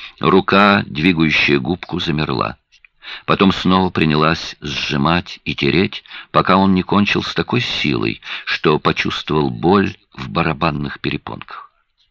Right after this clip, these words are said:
«О, Господи!» — сказал он, когда снова смог говорить.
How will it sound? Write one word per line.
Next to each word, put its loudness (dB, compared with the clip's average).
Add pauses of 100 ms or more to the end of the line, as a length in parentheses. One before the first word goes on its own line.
(760)
«О, -2
Господи!» — -8 (240)
сказал 0
он, 4
когда -2
снова -2
смог -4
говорить. -6